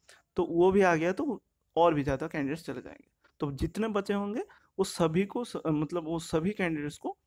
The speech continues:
साथ में पोस्टिंग दिया जाएगा। समझ में आया आप लोगों को? तो ये तो उन्होंने पहले ही प्री डिसाइड कर लिया है, पहले से ही उनको, अ, मतलब, अ, वो डिसाइड कर, कर लिए हैं कि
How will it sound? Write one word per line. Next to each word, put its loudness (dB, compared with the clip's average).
साथ -6
में -2
पोस्टिंग -6
दिया -6
जाएगा। -14
समझ -2
में -6
आया -2
आप -10
लोगों -8
को? -14
तो 6
ये -4
तो -4
उन्होंने 2
पहले -2
ही 0
प्री -4
डिसाइड -4
कर -10
लिया -18
है, -20
पहले 0
से -6
ही -4
उनको, -6
अ, -8
मतलब, 0
अ, 2
वो 2
डिसाइड -4
कर, -8
कर -2
लिए 0
हैं -2
कि -14